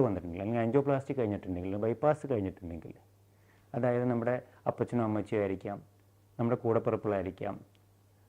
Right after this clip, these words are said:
നമ്മുടെ അങ്കിൾമാരോ ആൻറ്റിമാരോ ആയിരിക്കാം, അത് നമ്മുടെ ഗ്രാൻഡ് പാരൻസ് ആയിരിക്കും. ഇതുണ്ടെങ്കിൽ നമ്മൾ family history of heart disease ഉള്ള ആൾക്കാരാണ്. അപ്പോൾ എൻ്റെ ഏറ്റവും ചെറുപ്പത്തിലെ ഹൃദയാഘാതം ഞാൻ ആൻജിയോപ്ലാസ്റ്റി ചെയ്തേക്കുന്നത് ഇരുപത്തൊന്ന് വയസ്സിലാണ്.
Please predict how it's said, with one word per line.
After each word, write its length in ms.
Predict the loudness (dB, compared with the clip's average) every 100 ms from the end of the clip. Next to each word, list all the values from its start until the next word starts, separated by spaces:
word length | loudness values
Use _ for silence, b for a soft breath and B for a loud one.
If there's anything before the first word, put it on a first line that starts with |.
| -6
നമ്മുടെ 240 | -2 0 2
അങ്കിൾമാരോ 440 | 2 0 0 0 0
ആൻറ്റിമാരോ 440 | -2 -2 -2 -2 -2
ആയിരിക്കാം, 280 | -4 -4 -6
അത് 80 | -4 -2
നമ്മുടെ 160 | 0 2
ഗ്രാൻഡ് 260 | 2 2 0
പാരൻസ് 320 | 2 2 0
ആയിരിക്കും. 280 | -4 -4 -6 -2
ഇതുണ്ടെങ്കിൽ 580 | 2 4 4 4 2 2 0
നമ്മൾ 160 | -2 -4 -6 -12 -10
family 540 | -6 -4 0 0 2 2
history 280 | 0 -2 -2 -2
of 80 | -4
heart 220 | -4 -4 -2
disease 280 | -4 -4 -6
ഉള്ള 100 | -4 -4
ആൾക്കാരാണ്. 440 | -6 -12 -12 -14 -18 _ b b b b b
അപ്പോൾ 140 | b 2
എൻ്റെ 120 | 4 4
ഏറ്റവും 220 | 2 0
ചെറുപ്പത്തിലെ 500 | 2 0 -2 -2 0 0 0
ഹൃദയാഘാതം 600 | 0 0 0 0 0 -2
ഞാൻ 100 | -2 -2
ആൻജിയോപ്ലാസ്റ്റി 480 | -2 -2 -4 -4
ചെയ്തേക്കുന്നത് 340 | -4 -2 -4 -2
ഇരുപത്തൊന്ന് 420 | 0 0 0 0 2
വയസ്സിലാണ്. 460 | -2 -8 -14 -14